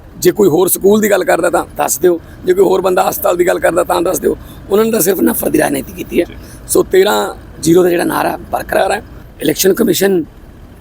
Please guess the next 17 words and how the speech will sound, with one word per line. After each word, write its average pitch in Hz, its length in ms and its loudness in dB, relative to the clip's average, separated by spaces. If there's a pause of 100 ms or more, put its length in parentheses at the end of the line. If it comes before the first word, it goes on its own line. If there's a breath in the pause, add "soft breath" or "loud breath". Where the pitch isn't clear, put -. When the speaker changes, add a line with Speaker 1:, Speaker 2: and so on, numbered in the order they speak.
(120)
Speaker 1:
ਕੋਲ 180 100 2
ਸ਼ਕਤੀਆਂ 185 460 0
ਨੇ। 175 180 -2 (960)
ਪੰਜਾਬ 190 280 2
ਦੇ 214 100 0
ਵਿੱਚ 220 340 0 (840)
ਕੋਈ 180 140 6
ਇੱਦਾਂ 190 260 2
ਦਾ 185 220 0 (340)
ਪੰਜਾਬ 165 260 0 (100)
ਚੋਣਾਂ 180 220 2
'ਚ 220 80 -6
ਗੜਬੜੀ 151 320 2
ਵੱਡੇ 160 200 0
ਪੱਧਰ 220 200 -2
'ਤੇ - 120 -2
ਕਦੇ - 180 0